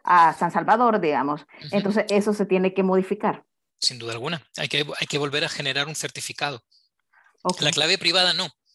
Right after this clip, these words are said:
Speaker 2: Pero como usted vio, lo que yo hice fue generar mi clave privada, todo bien, y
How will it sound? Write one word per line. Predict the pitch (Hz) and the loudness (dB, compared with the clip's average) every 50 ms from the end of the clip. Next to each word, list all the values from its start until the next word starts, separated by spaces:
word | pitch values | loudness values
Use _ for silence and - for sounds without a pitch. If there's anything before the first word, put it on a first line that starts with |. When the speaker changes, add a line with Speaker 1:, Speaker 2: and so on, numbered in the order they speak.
| _ _ - - - - - _ _ | _ _ -20 -20 -20 -20 -20 _ _
Speaker 2:
Pero | 147 139 127 | -8 -6 -6
como | 135 127 127 | -8 -8 -6
usted | 127 - - 151 156 160 | -6 -4 -2 -2 -2 -2
vio, | 170 175 180 190 220 247 - _ _ - - - - - - - _ _ _ _ | -2 -2 -2 -2 -2 -4 -6 _ _ -20 -20 -20 -20 -20 -20 -20 _ _ _ _
lo | 147 139 - | -8 -6 -4
que | - 143 | -4 -4
yo | 123 135 135 143 | -2 -2 -2 0
hice | 175 175 - 202 185 | 0 0 0 0 0
fue | - - 190 180 156 151 - _ _ _ _ _ _ _ _ - | 0 0 0 0 -2 -4 -8 _ _ _ _ _ _ _ _ -10
generar | - - 143 127 123 127 131 143 | -8 -8 -6 -4 -4 -4 -4 -6
mi | 147 135 | -6 -2
clave | - 160 160 175 170 | -2 -2 0 -2 -4
privada, | - 175 180 175 190 214 247 262 247 _ | -4 -6 -6 -4 -2 -2 -4 -4 -8 _
todo | - 135 127 131 | -14 -12 -10 -8
bien, | 143 170 208 262 285 - _ _ _ _ - - _ _ _ _ _ _ - | -6 -6 -6 -6 -10 -16 _ _ _ _ -20 -20 _ _ _ _ _ _ -10
y | 160 147 156 - - | -8 -8 -8 -8 -10